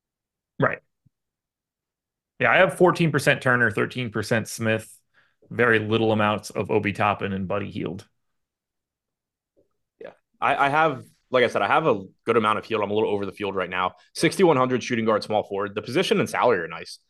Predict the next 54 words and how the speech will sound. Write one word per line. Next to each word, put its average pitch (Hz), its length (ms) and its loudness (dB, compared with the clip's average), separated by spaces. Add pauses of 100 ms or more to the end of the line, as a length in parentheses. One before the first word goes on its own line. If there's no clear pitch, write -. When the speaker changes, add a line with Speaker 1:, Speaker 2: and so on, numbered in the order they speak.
(140)
Speaker 2:
I 101 120 2
just 117 260 -2
assume 113 320 -2
by 98 140 2
lock 95 340 -2
I've 87 240 -2
found 92 540 -4
other 87 360 -8 (120)
things 90 340 -6
than 85 320 -6 (380)
a 82 60 -6
sixty-one 95 440 -6
hundred 90 200 -6
dollar 82 220 -2
Hield 90 280 -6
against 87 260 -10
Houston. 92 340 -12
But 92 200 -8 (260)
at 143 80 -2
the 165 60 2
same 165 180 4
time, 123 280 2
you 107 40 -2
know, 107 80 2
I 98 80 0
mentioned 107 300 -4
I'm 98 60 -6
getting 101 180 -2
thirty, 101 400 -2 (760)
ar-, 101 160 -2
around 113 340 2
thirty 104 180 2
percent 104 260 -4
on 95 80 -6
Patrick 95 340 -4
Williams 98 320 -8
at - 80 -16
fifty-seven 98 460 -6
hundred. 98 320 -8 (260)
I - 80 0
think 131 220 0
it's 110 80 -4
just 120 160 -2
that 104 100 -2
right 104 180 -2
now 95 220 -4
that 98 160 -4
price 98 260 -4
tag 87 240 -2
is 85 140 -12
really, 92 260 -8
really 87 220 -10
useful 87 420 -14
in 87 160 -16